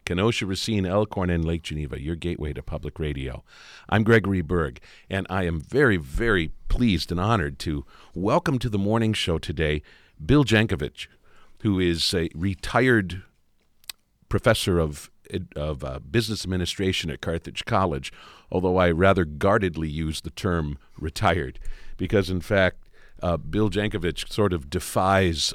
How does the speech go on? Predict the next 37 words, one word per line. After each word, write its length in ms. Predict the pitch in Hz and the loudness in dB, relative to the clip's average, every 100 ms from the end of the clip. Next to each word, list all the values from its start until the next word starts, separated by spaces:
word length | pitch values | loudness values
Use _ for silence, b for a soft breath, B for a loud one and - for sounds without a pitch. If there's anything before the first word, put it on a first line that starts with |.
| - | -2
a 80 | 90 | -2
lot 300 | 90 104 104 | 2 2 2
of 160 | 85 | -2
the 180 | 80 82 - | -6 -6 -8
standard 520 | - - 104 87 82 | -8 0 2 2 0
things 180 | 92 90 | -2 -2
we 100 | 85 | -4
think 260 | 82 110 107 | -4 -4 -4
about 340 | 73 67 64 | -6 -8 -6
with 280 | 78 76 67 b b - | -6 -6 -8 b b -4
retirement. 840 | 82 87 - 82 76 69 58 - b b b b - | -2 0 0 0 -2 -4 -8 -12 b b b b -6
In 160 | 85 | -4
fact, 460 | 78 90 78 - - | -2 -2 -2 -4 -6
uh, 200 | 67 50 50 - - _ b b b b - | -6 -6 -10 -20 -20 _ b b b b 0
Bill 240 | 95 101 | 4 6
is 400 | 87 90 76 - - _ _ _ _ | 6 2 2 -2 -6 _ _ _ _
one 180 | 92 101 | 0 2
of 80 | 92 | 2
the 80 | 87 | 2
most 240 | 82 - | 0 0
active 480 | 92 98 - 90 - | 4 4 2 -4 -4
people 380 | 101 - 82 - | -4 -2 -4 -2
I 200 | 85 82 | -2 0
know, 360 | 82 85 60 65 | 0 0 -2 -6
and 120 | 78 | -4
perhaps 380 | 87 104 104 - | 0 2 2 0
some 180 | 107 | 2
of 100 | 101 | 2
you 180 | 73 82 | 0 -4
saw, 440 | 80 - 87 80 73 b b b b - | -4 -2 0 0 -4 b b b b -16
uh, 200 | 71 69 | -12 -8
an 160 | 80 87 | -6 0
article 420 | 98 104 92 85 | 2 2 0 -2
on 360 | 78 71 73 - | -2 -6 -8 -6
New 180 | 82 98 | -2 0
Year's 380 | 90 82 78 - | 0 -2 -4 -4
Eve, 460 | 98 90 78 71 | -2 -2 -2 -6